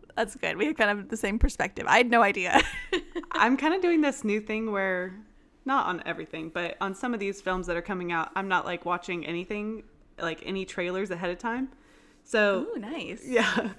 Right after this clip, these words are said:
Speaker 2: <laughs> So whenever he got <laughs> shot with an arrow when they're, like, making out in the
Speaker 1: <laughs>
Speaker 2: desert, I was just really, I was like, "I have no idea what's going on."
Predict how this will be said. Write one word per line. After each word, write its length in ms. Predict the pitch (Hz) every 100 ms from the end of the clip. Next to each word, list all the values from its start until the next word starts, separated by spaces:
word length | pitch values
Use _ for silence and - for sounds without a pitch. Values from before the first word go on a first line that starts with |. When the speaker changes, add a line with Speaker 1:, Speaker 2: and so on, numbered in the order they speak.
| -
Speaker 2:
<laughs> 160 | - -
So 180 | 247
whenever 460 | 226 240 269 277 233
he 280 | 277 233 247
got 340 | 254 226 220
<laughs> 120 | - -
shot 300 | 208 214 -
with 120 | 190
an 100 | 175
arrow 640 | - 208 185 165 170 226 -
when 240 | 208 202
they're, 180 | 190 196
like, 340 | 185 175 -
making 440 | - 190 185 208 190
out 160 | 196
in 100 | 202
the 80 | 202
Speaker 1:
<laughs> 140 | 190 202
Speaker 2:
desert, 420 | 196 180 180 -
I 160 | 208 220
was 240 | 240 208
just 180 | 233 220
really, 300 | 202 208 202 -
I 140 | 202
was 100 | 196
like, 160 | 196 180
"I 80 |
have 220 | 196 180 160
no 400 | 170 170 170 165
idea 240 | 165 165
what's 240 | 170 -
going 320 | - 107 139 -
on." 260 | - 240